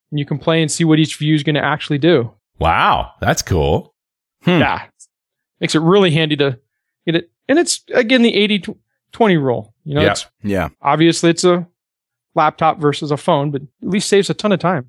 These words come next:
Speaker 2: But I, I think it makes sense. I mean, I'm a big believer in this idea of how do we get the cycle time down? That you can write a little, run a little, see it on the device, see it on something device-ish.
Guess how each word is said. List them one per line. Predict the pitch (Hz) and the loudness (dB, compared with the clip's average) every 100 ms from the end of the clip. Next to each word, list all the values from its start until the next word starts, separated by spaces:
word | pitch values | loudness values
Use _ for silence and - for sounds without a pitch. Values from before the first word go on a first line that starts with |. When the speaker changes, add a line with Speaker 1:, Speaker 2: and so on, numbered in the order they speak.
| - | 0
Speaker 2:
But | 139 | 0
I, | 139 139 139 | 2 0 -2
I | |
think | 151 185 | 0 0
it | 151 | 2
makes | 143 - | 0 0
sense. | 156 147 127 - - | 0 0 0 -4 -2
I | |
mean, | 127 135 - | 0 0 0
I'm | 143 135 107 | -4 -2 -2
a | 135 | 0
big | 123 196 160 | 0 0 0
believer | 131 127 143 123 | 2 2 4 2
in | 104 | 2
this | 92 104 | 0 2
idea | 98 90 | 2 2
of | |
how | 71 127 | 0 -2
do | 135 | 0
we | |
get | 120 127 | -2 -2
the | 113 | -4
cycle | - 104 107 107 98 | -2 -2 -2 -2 -2
time | 98 87 80 | 0 0 2
down? | 82 71 71 - _ - _ - _ | 0 -2 -4 -12 _ -20 _ -20 _
That | - 82 | -2 0
you | 92 | 0
can | 90 90 | 0 2
write | 104 131 | 2 2
a | 123 | 2
little, | 117 110 | 2 2
run | 98 104 110 | 2 2 2
a | |
little, | 104 101 95 | 2 2 2
see | 87 - 117 110 | -2 0 2 4
it | |
on | 101 | 2
the | 98 | 2
device, | 90 82 80 78 101 98 - | 0 0 0 0 0 -2 -2
see | - 147 | -2 0
it | 131 | 0
on | 101 | -2
something | - 143 127 113 92 | -2 -2 -2 0 0
device-ish. | 92 85 87 85 - 92 - - - | 0 2 0 0 0 -2 -2 -6 -8